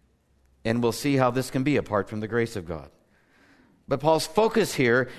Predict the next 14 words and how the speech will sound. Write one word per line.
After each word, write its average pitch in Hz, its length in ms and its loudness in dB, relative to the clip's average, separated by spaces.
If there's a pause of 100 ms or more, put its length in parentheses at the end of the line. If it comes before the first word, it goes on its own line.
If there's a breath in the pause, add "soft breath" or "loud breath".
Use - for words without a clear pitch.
(100)
is 147 220 2
on 147 200 4
those 156 180 2
who 160 100 2
seek - 340 0
after. 156 260 2
It's 139 220 -4
on 165 140 4
the 160 100 0
seeker, 208 500 0
those 143 300 0
who 156 220 2 (200 loud breath)
seek - 540 -2 (300 loud breath)
God. 147 320 4